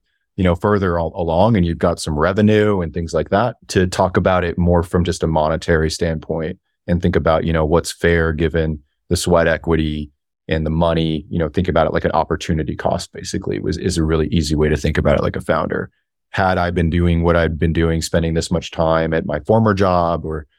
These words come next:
the job that I would have right now, what's that worth to me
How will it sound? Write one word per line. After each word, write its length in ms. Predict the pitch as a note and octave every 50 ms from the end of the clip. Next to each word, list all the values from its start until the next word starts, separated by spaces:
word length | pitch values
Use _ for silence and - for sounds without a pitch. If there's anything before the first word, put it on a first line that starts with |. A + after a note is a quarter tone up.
| _ _ _ _ _
the 80 | - F#2+
job 240 | F#2 F2+ E2+ D#2 C#2+
that 100 | D#2+ D#2
I 60 | D2+
would 220 | D#2 E2+ F2+ E2
have 240 | D#2+ E2+ D#2+ D#2+ D2+
right 200 | D#2+ D#2+ D#2+ -
now, 400 | E2 D#2+ D#2 D2+ D#2 D#2 D#2 - _ _ _ _ _ _ _ _ _
what's 220 | - F#2 F2 - -
that 220 | F#2+ E2+ - -
worth 260 | F2 E2 E2 D#2 -
to 120 | - - E2
me 480 | D#2+ F2 F2+ E2 D#2+ D#2 D#2 D#2 -